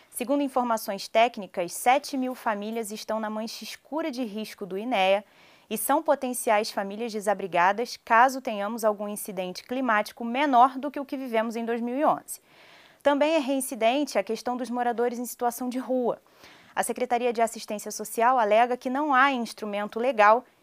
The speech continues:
que possa tirá-los das ruas. Então, quais seriam as soluções para essas situações?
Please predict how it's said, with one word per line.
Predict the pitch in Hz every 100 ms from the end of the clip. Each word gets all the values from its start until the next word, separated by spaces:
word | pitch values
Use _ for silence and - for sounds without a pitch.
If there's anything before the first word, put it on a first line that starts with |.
| _
que | 254
possa | - 254 302 277
tirá-los | 254 254 220 214 214
das | 226 247
ruas. | 202 185 175 - - - - - 247
Então, | 262 330
quais | 320 311 330 392
seriam | - 330 285 269
as | 254
soluções | - 247 233 - 247 285
para | - 247
essas | 233 240
situações? | 220 - 220 208 - - - -